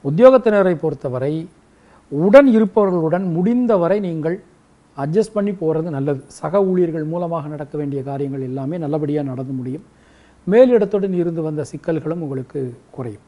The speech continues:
பெண்களை பொறுத்தவரை சுபவிரய செலவுகள் ஏற்படும். திருமணமாகாத பெண்களுக்கு திருமண பாக்கியம் கைகூடி வரும். ஏன்னா மாங்கல்ய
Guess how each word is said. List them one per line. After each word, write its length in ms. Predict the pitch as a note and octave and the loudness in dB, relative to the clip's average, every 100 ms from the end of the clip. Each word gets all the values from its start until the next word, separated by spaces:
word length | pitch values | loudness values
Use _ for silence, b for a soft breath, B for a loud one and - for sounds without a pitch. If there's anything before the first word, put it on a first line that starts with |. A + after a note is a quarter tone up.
| _ b b b - | _ b b b 0
பெண்களை 420 | F3 A3+ B3+ B3+ | 4 6 6 6
பொறுத்தவரை 540 | F#3+ F#3+ F#3 F3+ G#3+ | 2 -2 0 0 0
சுபவிரய 520 | G#3 G3 G3+ G#3 G3 F#3 | -2 -2 -2 0 -2 -4
செலவுகள் 500 | E3+ E3+ D3+ D3+ C#3+ | -6 -6 -4 -4 -4
ஏற்படும். 420 | D#3 D#3+ D#3 F3+ | -6 -6 -8 -6
திருமணமாகாத 640 | F3 F3 F3 E3+ D3+ E3 | -4 -4 -4 -4 -4 -4
பெண்களுக்கு 400 | D#3 D#3 D3+ C#3 | -4 -6 -6 -8
திருமண 280 | B2+ D#3+ F3+ | -8 -6 -4
பாக்கியம் 380 | E3 D3 C3 C#3 | -2 -4 -6 -8
கைகூடி 340 | C3+ C#3 C#3+ | -6 -6 -6
வரும். 200 | C#3 C#3 | -8 -8
ஏன்னா 220 | C#3+ E3 D#3 | -8 -6 -4
மாங்கல்ய 300 | F3+ F#3 | -2 0